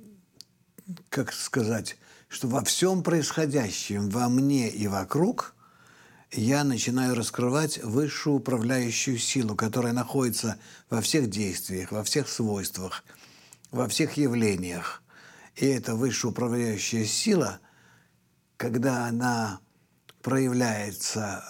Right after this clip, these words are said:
э, она дает мне представление о том, что я существую совершенно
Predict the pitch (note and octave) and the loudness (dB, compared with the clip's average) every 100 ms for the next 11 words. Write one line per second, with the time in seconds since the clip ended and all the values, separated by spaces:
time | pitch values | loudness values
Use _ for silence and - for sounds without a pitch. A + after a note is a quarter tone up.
0 | - A#2 A2 A2 - A#2 B2 C#3 D3+ D3+ | -8 -6 -6 -8 -6 -4 -2 0 0 0
1 | D3 A#2+ A2+ C3+ C3+ A#2+ B2+ B2 A2+ A2 | 0 0 0 0 -2 -4 -4 -4 -4 -6
2 | - B2+ A#2 B2+ A#2+ G#2+ G#2+ C#3+ D3 - | -4 -4 -2 -2 -2 -4 -2 -2 -2 -8
3 | _ - _ _ _ _ _ - - B2 | _ -20 _ _ _ _ _ -10 -4 2
4 | B2 C3 - G#2 - G2+ - B2+ D3 C3 | 2 2 -2 -4 -4 -6 -4 0 0 0
5 | - A#2 A2+ - C#3 C3+ C3+ B2+ | 0 -2 -2 0 0 2 2 0